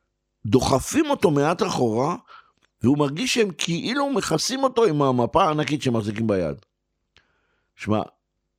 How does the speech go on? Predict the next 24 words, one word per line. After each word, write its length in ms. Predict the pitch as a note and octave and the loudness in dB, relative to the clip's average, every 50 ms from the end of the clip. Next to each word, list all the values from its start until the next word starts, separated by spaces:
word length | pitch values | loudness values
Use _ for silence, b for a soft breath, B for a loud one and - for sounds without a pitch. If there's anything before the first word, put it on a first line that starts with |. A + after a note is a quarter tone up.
| - - - | -20 -14 -4
צ'ימני 240 | - A#2 C#3 D3+ C#3 | -2 -2 0 0 0
היה 140 | B2 B2 B2 | 0 0 0
אדם 280 | B2 A#2 B2 B2 B2 | 2 2 0 0 2
זריז, 360 | A2 A#2 A2 A2+ A#2 A2+ F#2+ F2+ | 0 0 0 0 0 -2 0 0
אבל 220 | E2+ E2+ E2 D#2+ | -2 -2 -2 -4
פה 420 | - - F#2+ G2 A2 A#2+ A#2 G2 - _ _ - | -2 0 0 0 0 -2 -4 -8 -14 _ _ -6
הוא 140 | - E2 C#2+ | -4 -4 -4
היה 100 | C#2 C2+ | -4 -6
מופתע. 320 | B1 B1 - - - - - - _ _ _ _ _ _ _ _ _ _ _ - | -8 -10 -12 -12 -12 -12 -12 -12 _ _ _ _ _ _ _ _ _ _ _ -12
לפני 520 | - E2 D#2+ - - F2+ A2 A#2 A#2+ B2 B2 | -10 -10 -8 -6 -4 -2 -2 -2 -2 -2 -4
שהוא 220 | - A2 G#2 G2 | -2 -2 0 0
הספיק 580 | G2 F#2+ - - - - G2 F#2+ D#2+ - - - | 0 -2 -6 -10 -8 -4 -4 -4 -4 -6 -10 -6
להתעשת, 720 | D#2 F2 D#2+ - - F2 E2+ - - F2+ F2+ F2+ F2+ - - _ _ _ _ _ _ _ _ _ _ _ _ _ _ _ _ - | -6 -6 -6 -4 -6 -6 -6 -4 -2 -2 -2 -4 -6 -12 -20 _ _ _ _ _ _ _ _ _ _ _ _ _ _ _ _ -4
הוא 140 | F2+ G2 A2 | -4 0 0
מוצא 280 | A#2 A2 - - D3 | 0 0 2 2 2
את 120 | D3+ - - | 2 4 2
עצמו 400 | C#3+ A#2+ - - A2+ G#2+ F#2 E2 | -2 0 0 -2 0 0 0 0
מכוסה 640 | F2 F#2+ - - G2+ - - C#3 C#3+ C#3+ C#3 C3 B2 G#2+ | -2 -4 -4 -4 -4 -2 2 2 2 2 2 0 0 0
במפת 760 | G#2 G2 F#2 F2 E2 D#2+ D#2+ D#2+ F2 F2 - - B2+ B2 - | 0 0 0 -2 -2 -2 -2 -2 -2 -2 2 0 0 2 2
הדרכים 1000 | B2 A2 G2 F2+ E2+ D#2+ E2+ F2 E2+ E2 E2 E2+ E2 F2+ F2 E2 - G#2+ A2 G2+ | 0 0 0 -2 -4 -2 -2 -2 0 0 -2 -2 -4 -4 -6 -6 -2 -2 0 0
הגדולה 420 | F#2 F2 E2 E2+ E2+ E2+ F2 E2+ | 0 -2 0 -2 0 0 0 -2
הזאת, 300 | E2+ E2 D2+ D2+ D#2 D#2 | -2 -2 -2 -2 -4 -2
מפת 300 | D#2+ D#2+ D2+ - G2+ F#2 | -4 -4 -2 -2 -2 -2
התיירות. 520 | A2+ G2 G#2 G2 F2 E2+ D#2 C#2+ C#2 C#2 | -2 -4 -2 -2 -2 -2 -2 -4 -4 -6